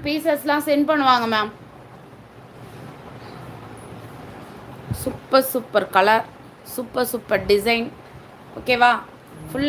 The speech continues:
and full பார்த்தீங்கன்னா உங்களுக்கு கீழே இந்த மாதிரி எம்ப்ராய்டிங் டிசைனோட எயிட் பார்ட்டு ஹோல்சேல் ப்ரைஸ்க்கு கொடுக்குறோம்.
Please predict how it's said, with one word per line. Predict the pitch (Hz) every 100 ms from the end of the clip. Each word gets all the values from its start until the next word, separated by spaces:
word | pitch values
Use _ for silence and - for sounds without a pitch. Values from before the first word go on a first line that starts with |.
| 294
and | 285
full | 262 277 247
பார்த்தீங்கன்னா | 220 220 214 233 294 349 - - - -
உங்களுக்கு | - 220 214 220 -
கீழே | 339 320 262
இந்த | 233 220
மாதிரி | - 311 254
எம்ப்ராய்டிங் | 269 311 302 247 214
டிசைனோட | 226 262 262 226 233 233 - - - - - - - - - 240
எயிட் | 247 -
பார்ட்டு | 240 220 285 339 370 - - - - - - - - - - -
ஹோல்சேல் | 262 311 339 320 262 247
ப்ரைஸ்க்கு | 254 - 294 233
கொடுக்குறோம். | 208 202 175